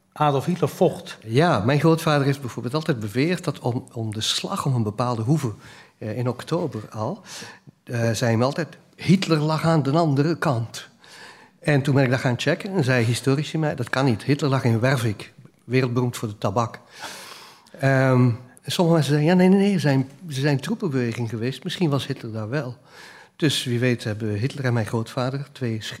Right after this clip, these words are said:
Speaker 2: amateurschilders, nog op elkaar geschoten.
Speaker 1: <laughs>
Speaker 2: Dat zou kunnen. Met wisselend succes.
Speaker 1: Ja.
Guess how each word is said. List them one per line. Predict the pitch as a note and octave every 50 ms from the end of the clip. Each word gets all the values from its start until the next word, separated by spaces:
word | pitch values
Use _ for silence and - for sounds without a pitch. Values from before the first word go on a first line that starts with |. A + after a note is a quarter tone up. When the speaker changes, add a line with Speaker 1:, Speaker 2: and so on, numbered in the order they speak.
| - _
Speaker 2:
amateurschilders, | - A2 B2+ A#2 - A#2+ A2+ G#2 - - - A2 B2+ D#3 D#3+ C#3+ - - - _ - - - - - - - - - - - - - - _
nog | - - C#3+ - -
op | - -
elkaar | - C#3+ - - C3 B2+ B2
geschoten. | - C#3+ - - - C#3+ G#2+ G#2 - D#3 C#3 -
Speaker 1:
<laughs> |
Speaker 2:
Dat | - C#3+ C#3 -
zou | - C3+ B2 -
kunnen. | - - A#2 G#2 G2 G2 - - - - _ _ _ _ _ _ - _ - - - - - - _ _ _ -
Met | - C3 B2+ -
wisselend | C3 C#3 C#3 - C3+ B2+ -
succes. | - - - - - G2+ G2 - - _
Speaker 1:
Ja. | - A#2 G#2+ G#2